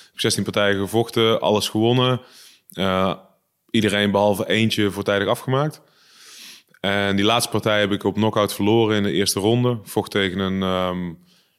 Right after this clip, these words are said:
de heavyweight kampioen op light heavyweight. Dus hij kwam een gewicht naar beneden, ik ging een gewicht omhoog.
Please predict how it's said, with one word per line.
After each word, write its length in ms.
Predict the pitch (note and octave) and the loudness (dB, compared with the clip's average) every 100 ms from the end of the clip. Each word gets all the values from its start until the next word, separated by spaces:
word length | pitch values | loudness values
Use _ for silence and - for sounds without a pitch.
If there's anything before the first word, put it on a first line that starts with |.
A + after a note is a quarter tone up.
| _ | _
de 140 | - | -4
heavyweight 400 | F#2+ A#2 C3 C3 | 0 2 4 2
kampioen 580 | C3+ C3 B2+ C#3+ D#3 C#3+ - _ _ _ | 2 0 2 2 2 -2 -12 _ _ _
op 180 | - G2+ | -4 -2
light 240 | G#2+ A2+ B2 | 2 0 0
heavyweight. 400 | A2 A#2 A#2+ A#2 | 0 0 0 0
Dus 140 | G2 | -2
hij 200 | F#2+ G2 | 0 -2
kwam 140 | G#2 | 0
een 60 | G2 | 0
gewicht 200 | G2+ G2 | 0 -2
naar 120 | G2 | -2
beneden, 300 | F#2+ G2+ G2+ | 0 0 0
ik 80 | F#2+ | -2
ging 140 | - F#2+ | -4 -4
een 60 | |
gewicht 200 | F#2+ F#2+ | -4 -6
omhoog. 440 | G2 G#2 B2+ C3 | -2 2 2 2